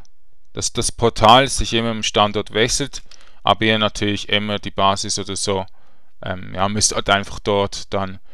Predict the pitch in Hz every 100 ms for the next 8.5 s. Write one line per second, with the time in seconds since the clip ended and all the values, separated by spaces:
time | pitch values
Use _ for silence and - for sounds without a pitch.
0 | - - - - - 110 127 123 113 107
1 | 107 107 101 101 101 107 110 - 95 104
2 | - - 117 127 107 113 127 127 143 -
3 | - - - - - - - - 107 104
4 | 101 - 101 101 98 98 98 101 98 -
5 | - 92 92 98 - - 92 95 - -
6 | 90 95 - - - - - - - -
7 | - - - - 101 98 - 120 123 -
8 | - 104 - - -